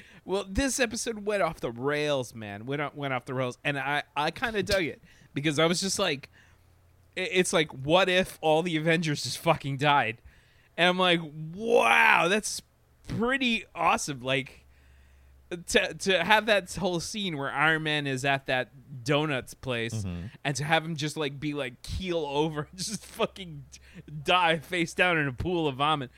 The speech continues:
Speaker 1: Of course, they didn't have him in a pool of vomit. I'm exaggerating.
Speaker 2: <laughs>
Speaker 1: And then have, have, um, fucking the Hulk just explode. I,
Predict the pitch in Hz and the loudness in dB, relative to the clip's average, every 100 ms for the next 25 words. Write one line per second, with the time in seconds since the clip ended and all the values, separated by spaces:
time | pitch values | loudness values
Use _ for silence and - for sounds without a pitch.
0 | - - 113 143 120 127 117 110 120 113 | -18 -16 -6 -4 -2 -4 -6 -6 -4 -4
1 | 113 113 110 113 110 110 123 127 117 110 | -6 -8 -10 -8 -8 -4 -4 -4 -8 -10
2 | 107 123 120 123 123 - - 113 - - | -8 -6 -6 -6 -8 -10 -12 -10 -10 -12
3 | - 277 175 180 202 294 208 196 185 160 | -12 0 2 4 2 2 0 0 -2 0
4 | 208 190 180 180 _ _ 165 - - 170 | 2 2 0 -6 _ _ -20 -20 -2 2
5 | 156 147 139 127 - 202 - 214 165 147 | 4 2 -4 -8 -4 -2 -2 -4 -4 -2
6 | 151 - 233 202 135 180 202 - 190 - | -2 2 2 0 0 0 0 -2 -2 0
7 | - - 190 208 247 240 151 139 147 - | 0 -2 -4 -2 0 2 0 -4 -10 -20
8 | - _ _ _ _ _ _ _ _ _ | -20 _ _ _ _ _ _ _ _ _
9 | _ - 175 - - - - 180 | _ -14 -14 -14 -20 -20 -6 -2